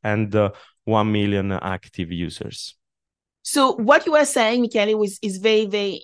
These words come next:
Speaker 2: uh, interesting to me, because, you know, when you think at finance of insurance,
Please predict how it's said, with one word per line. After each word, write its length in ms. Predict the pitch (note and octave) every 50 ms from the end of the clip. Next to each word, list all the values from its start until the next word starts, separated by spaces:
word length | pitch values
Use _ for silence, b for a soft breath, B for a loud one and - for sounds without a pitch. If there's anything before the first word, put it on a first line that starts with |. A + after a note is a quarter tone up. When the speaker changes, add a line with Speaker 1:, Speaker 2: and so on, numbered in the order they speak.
| - -
Speaker 2:
uh, 160 | F#3+ F#3 - -
interesting 720 | - G#3 G#3 - - G3 F#3+ F#3 - - G3 F#3+ F#3+ F3+
to 300 | F#3 - - G#3 G3 F#3
me, 300 | F#3 F3+ E3+ D#3 D3 D#3 E3+
because, 480 | F3 F#3+ F3 - - G#3 G3 G3 G3 B B B B B B B _
you 100 | G3+ A3
know, 120 | C4 C#4+
when 180 | D4 C#4 C4+ C4+
you 80 | C4 B3
think 220 | B3+ C#4 C4 B3+
at 80 | A#3 F#3+
finance 520 | - A3 G#3 G#3 G#3 G#3 G#3 G#3 G3+ - -
of 180 | - F#3 F3 F3+
insurance, 920 | F3 F3 F3 - - C#4 D#4+ D#4 A#3+ F#3 E3 F3 G#3+ G#3+ A3 A3 - -